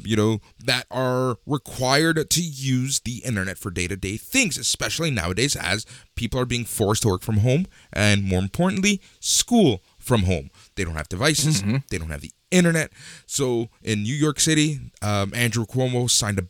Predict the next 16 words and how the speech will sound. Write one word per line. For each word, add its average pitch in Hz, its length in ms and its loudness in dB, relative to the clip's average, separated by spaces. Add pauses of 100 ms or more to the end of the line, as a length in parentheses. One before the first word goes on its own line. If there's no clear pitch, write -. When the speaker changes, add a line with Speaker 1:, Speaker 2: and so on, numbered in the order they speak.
Speaker 1:
bill 180 220 4
that 127 140 0
would 117 80 2
require 113 420 2 (140)
internet 143 440 2
service 127 340 2
providers 131 840 2 (260)
to - 220 0
offer 120 360 -2
a 113 140 0
fifteen 170 600 0
dollar 135 280 2
a 104 100 -2
month 117 360 -2 (320)
broadband 135 560 2 (220)
internet 120 340 2